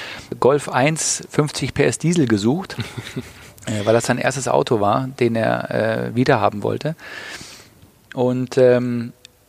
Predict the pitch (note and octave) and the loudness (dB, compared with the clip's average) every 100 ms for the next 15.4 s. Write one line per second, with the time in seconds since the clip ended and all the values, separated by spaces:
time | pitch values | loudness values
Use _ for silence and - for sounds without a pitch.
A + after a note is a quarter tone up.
0 | _ - B2 A#2+ C#3 E3+ C#3 B2+ - F3 | _ -2 0 2 2 4 4 2 0 0
1 | G3 F#3+ E3 - E3+ D3+ B2+ B2+ C#3 B2+ | 2 0 0 0 0 0 0 0 0 0
2 | B2+ A#2+ B2+ B2+ C#3 - C#3 D3 D#3 E3 | 0 0 2 2 2 0 2 2 2 -4
3 | C#3 - C3 B2+ B2+ - B2+ - - D3 | -8 -10 -6 -4 -4 -4 -2 0 2 4
4 | D3 C#3 C#3+ - - D3 B2+ C#3+ - C#3 | 4 4 2 -8 -8 -4 2 2 2 0
5 | C3+ A#2+ F#3+ - D#3 A2+ A2 A2+ G2+ - | 2 2 0 0 2 2 0 0 -2 -2
6 | A2+ G#2 A#2+ D3+ - - B2 A#2+ A2+ A2+ | -4 0 0 0 -8 -4 -2 0 -2 0
7 | C#3+ C3+ - C3 B2+ B2+ B2+ B2 B2+ B2+ | 0 0 -2 2 2 2 0 2 2 2
8 | B2 A#2+ A2+ - - - - - B2 A2+ | 2 -2 -2 -8 -12 -12 -18 -2 2 4
9 | C#3+ D3 A#2 - A#2+ - C3+ C#3+ B2 G#2+ | 4 4 2 2 0 4 2 4 2 2
10 | A2 A2 A2+ B2 B2+ B2+ - A2+ A2+ - | 2 -2 -4 -4 -8 -6 -4 -2 -2 0
11 | A#2 A2+ C3+ C#3 A2 G2 G2+ G#2 A#2 C3 | 0 4 2 4 0 2 0 2 2 2
12 | A2+ A2+ A2 B2 C3+ - - A#2 A2+ C3+ | 2 4 4 0 0 -4 -4 -4 0 0
13 | C#3 C3+ B2 A#2 B2 A#2+ - - B2 A#2+ | 0 0 0 0 -2 0 0 2 2 2
14 | C3+ - C3+ - A#2+ B2+ A2+ B2 C3 B2 | -2 -4 -4 0 0 0 0 0 2 0
15 | A2 B2+ C#3+ | 2 4 4